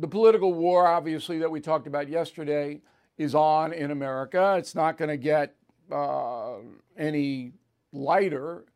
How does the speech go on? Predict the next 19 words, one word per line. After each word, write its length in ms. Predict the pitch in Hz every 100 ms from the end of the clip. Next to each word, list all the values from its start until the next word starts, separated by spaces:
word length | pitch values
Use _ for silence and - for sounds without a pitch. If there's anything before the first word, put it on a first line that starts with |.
| _ _ _ _ -
In 60 |
fact, 260 | 147 147 135
it'll 140 | 151
get 180 | 143 147
worse. 520 | 127 - - - - _ _ _ _ -
And 160 | 131
here 280 | 139 160 170
is 260 | 170 156 156
the 100 | 147
latest, 500 | 165 180 160 160 139
which 260 | 139 -
will 200 | 165 160
comprise 840 | 156 139 - 170 175 170 170 139
this 240 | 185 151 -
evening 460 | 208 185 165 156
the 100 | 151
Talking 560 | 147 143 139 139 143 127 _ _ _
Points 520 | - 113 107 101 - _ _ _ _
memo. 500 | 135 139 131 90